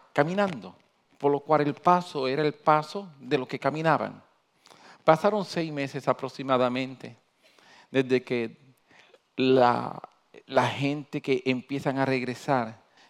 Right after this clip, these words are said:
llegan a Jerusalén. Esdras capítulo tres, versículo,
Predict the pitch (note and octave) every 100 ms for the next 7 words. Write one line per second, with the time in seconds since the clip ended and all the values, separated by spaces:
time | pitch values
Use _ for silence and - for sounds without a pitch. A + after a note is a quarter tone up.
0 | _ G#2 C3 A#2 G2+ G#2 - A2 A2 -
1 | G#2+ G2+ - G2+ F#2+ F#2+ - _ _ _
2 | - D3 C3 C3 B2+ B2 - - A2+ -
3 | A2+ B2+ A2+ - A2 G2+ - _ _ _
4 | - B2+ - - B2+ C3+ A#2+ A#2+